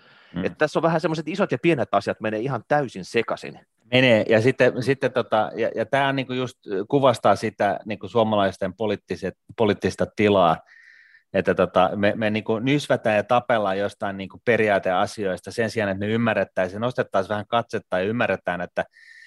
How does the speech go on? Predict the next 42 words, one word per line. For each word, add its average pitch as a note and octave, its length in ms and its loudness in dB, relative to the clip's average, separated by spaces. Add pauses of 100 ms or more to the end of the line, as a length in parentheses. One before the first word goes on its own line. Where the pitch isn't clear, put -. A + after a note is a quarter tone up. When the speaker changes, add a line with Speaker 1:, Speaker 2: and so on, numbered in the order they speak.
(220)
Speaker 1:
että G2+ 160 -4
tuossa A#2 280 0
on G#2 60 -2
tuo A2 120 0
juna B2 340 0
tulossa G#2 400 -2
suoraan G2+ 440 2
kohti G2+ 360 -2
ja F2+ 180 0
se G2+ 120 -6
on G2 120 -4
kohta G2+ 360 -2
osuu, G2 460 -4
että - 180 -10
nyt G#2 160 -10
täytyisi, G#2 440 0
niinku, G#2+ 220 -4
liikahtaa, G2 720 0
että F#2 200 -2
on, G#2+ 140 2
olisi G#2+ 180 -2
pakko A2+ 360 -2
tehdä G#2+ 280 0
jotain. D#2 520 -6 (200)
Et, F#2+ 180 -2
et, A2 80 2
niinku, A#2 220 2 (220)
ja, A2 320 4
ja, A2+ 180 0
ja A2 100 0
sitten C3 320 0
vielä A2+ 220 2
se, B2+ 300 -2 (540)
että, A2 260 -2
tota, G2+ 440 2
sitä - 220 -2
politiikkaa C#3+ 640 2
käydään G#2 640 -2 (120)
Suomen A#2+ 460 -2
talouden G#2+ 480 2
kustannuksella, E2 880 -4
että, E2+ 240 -2